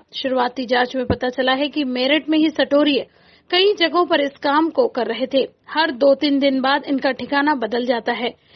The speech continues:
इस रैकेट में मुख्य बुकी धर्मेंद्र अरोड़ा है। उसने दिल्ली में आईपीएल की बुकिंग करने वाले चोपड़ा नाम के बड़े बुकी से तीन हजार रुपए में लाइन खरीदी है।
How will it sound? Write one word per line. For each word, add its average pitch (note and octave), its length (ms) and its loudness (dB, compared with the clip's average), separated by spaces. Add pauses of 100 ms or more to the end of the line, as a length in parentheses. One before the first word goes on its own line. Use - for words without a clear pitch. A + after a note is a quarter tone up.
(220)
इस F#4 200 0
रैकेट F4+ 380 0
में G4+ 100 2
मुख्य F4 320 0
बुकी E4 320 0
धर्मेंद्र C#4+ 480 0
अरोड़ा B3 400 2
है। A#3+ 220 -4
उसने C4 320 -6
दिल्ली C4+ 300 0
में C4+ 140 0
आईपीएल B3+ 360 0
की C4+ 140 -4
बुकिंग B3+ 360 -2
करने B3+ 240 0
वाले C4 260 2
चोपड़ा D4 460 2
नाम C#4+ 200 2
के C#4 120 2
बड़े B3+ 220 2
बुकी A#3+ 320 2
से C4+ 200 2 (480)
तीन F4+ 320 6
हजार D#4+ 300 4
रुपए D#4 220 0
में C4+ 180 0
लाइन A#3+ 280 -2
खरीदी B3+ 380 -2
है। B3+ 220 -2